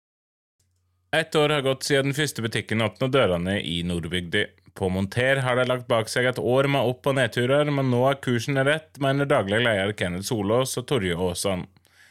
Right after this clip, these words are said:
Han er både tilsett og med på eiersida i virksomheten.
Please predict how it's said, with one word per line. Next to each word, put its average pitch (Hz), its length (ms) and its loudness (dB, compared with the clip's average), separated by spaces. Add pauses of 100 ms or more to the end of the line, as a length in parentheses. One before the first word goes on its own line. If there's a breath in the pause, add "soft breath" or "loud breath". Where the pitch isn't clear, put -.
(280 soft breath)
Han 110 160 2
er 117 160 0
både 120 240 0
tilsett 120 480 -2
og 110 80 2
med 85 240 -2
på 92 80 -2
eiersida 104 640 0
i 85 240 -4
virksomheten. 87 640 -4